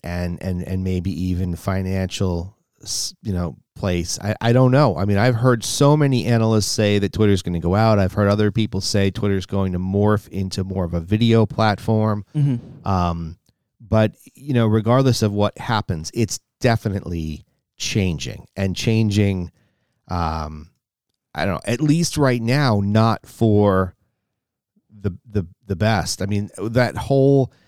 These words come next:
Speaker 1: "Hey, you know, you gotta have this badge." Then, "Hey, we're gonna do this." And then one, you know, one day he wakes up and, and now there's a, a different decision being made. I, I don't know if this is intentional or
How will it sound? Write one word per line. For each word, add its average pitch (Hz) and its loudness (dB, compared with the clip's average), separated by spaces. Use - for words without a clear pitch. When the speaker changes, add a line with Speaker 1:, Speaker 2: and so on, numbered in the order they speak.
Speaker 1:
"Hey, 123 0
you 110 0
know, 110 2
you 107 0
gotta 104 0
have 107 0
this 104 -4
badge." 82 -2
Then, 95 -2
"Hey, 123 0
we're 113 2
gonna 113 0
do 113 0
this." 101 -2
And 104 -2
then 120 2
one, 131 2
you 127 -2
know, 120 2
one 131 2
day 135 2
he 127 0
wakes 123 -2
up 123 0
and, 117 -2
and 113 0
now 113 2
there's 113 2
a, 107 -2
a 113 -4
different 110 -4
decision 113 -2
being 98 -2
made. 92 -4
I, 127 0
I 110 0
don't 120 0
know 107 0
if 104 -6
this 104 -4
is 98 -4
intentional 113 -4
or 95 -2